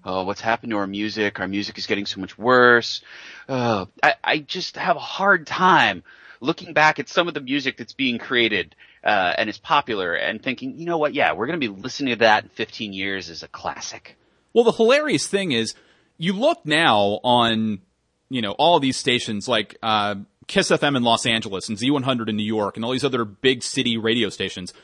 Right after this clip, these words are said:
Speaker 2: It's not even top forty anymore. It's top ten because they play the same ten songs over and over. And if you look at the songs being played,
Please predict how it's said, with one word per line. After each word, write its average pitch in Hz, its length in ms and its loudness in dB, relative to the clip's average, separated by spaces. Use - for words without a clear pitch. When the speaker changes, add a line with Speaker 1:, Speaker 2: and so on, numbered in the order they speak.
Speaker 2:
It's 143 160 -2
not 285 100 2
even 220 160 0
top 156 300 2
forty 156 340 0
anymore. 98 280 -4
It's - 120 -8
top - 320 0
ten 120 340 -2
because 104 220 -6
they 131 100 -2
play 147 200 -2
the 120 80 -4
same 117 300 -2
ten 117 320 -2
songs 139 360 -2
over 101 220 -2
and 98 80 -4
over. 95 200 -4
And 113 120 -8
if - 100 -8
you 156 60 -4
look 226 260 4
at 185 140 0
the 139 80 0
songs 220 340 4
being 151 300 0
played, 98 440 -2